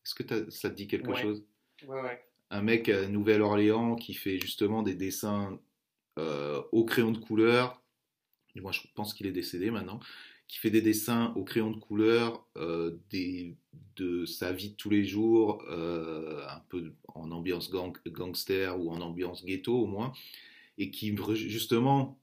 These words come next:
Speaker 1: euh, mélange exactement ça, quoi. C'est-à-dire la dureté du quotidien, le côté,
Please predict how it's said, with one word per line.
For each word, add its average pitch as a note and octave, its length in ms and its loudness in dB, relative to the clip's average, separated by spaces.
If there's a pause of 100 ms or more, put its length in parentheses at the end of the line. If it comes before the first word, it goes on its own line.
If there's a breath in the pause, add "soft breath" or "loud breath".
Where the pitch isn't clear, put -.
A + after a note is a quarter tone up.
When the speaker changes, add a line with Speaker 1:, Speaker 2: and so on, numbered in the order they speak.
(120)
Speaker 1:
euh, F#2 100 0
mélange G2 800 0
exactement G#2+ 720 -2
ça, G#2 220 0
quoi. F2+ 160 0
C'est-à-dire F#2 400 -2
la F#2+ 440 0
dureté A#2 380 0
du A2+ 100 -6
quotidien, A#2 720 0
le G#2+ 100 4
côté, A2+ 640 0